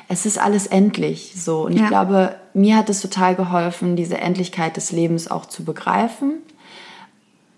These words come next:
Speaker 1: Manchen macht es Angst, mir überhaupt nicht. Mich befreit es eher.
Speaker 2: Ja.
Speaker 1: Und, ähm, frei zu sein ist jetzt gerade, wo wir auch in dem Land, in dem wir leben, ist auch ein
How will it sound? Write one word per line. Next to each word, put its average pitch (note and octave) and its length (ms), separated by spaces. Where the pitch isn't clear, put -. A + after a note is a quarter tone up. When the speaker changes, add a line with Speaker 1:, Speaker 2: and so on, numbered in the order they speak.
Speaker 1:
Manchen G#3 360
macht F#3+ 240
es F3+ 160
Angst, A#3+ 360
mir G#3+ 200
überhaupt F#3 540
nicht. C#4 300
Mich G3 200
befreit G#3 520
es G3 120
eher. F3+ 540
Speaker 2:
Ja. G#3 240
Speaker 1:
Und, F#3 440
ähm, E3+ 340
frei A3 480
zu G3 260
sein F3 580
ist F3 180
jetzt F3+ 220
gerade, F3 320
wo E3 160
wir F#3+ 280
auch - 260
in E3+ 360
dem E3+ 240
Land, E3 240
in E3+ 100
dem E3+ 160
wir E3 60
leben, E3+ 260
ist - 300
auch E3+ 280
ein E3+ 140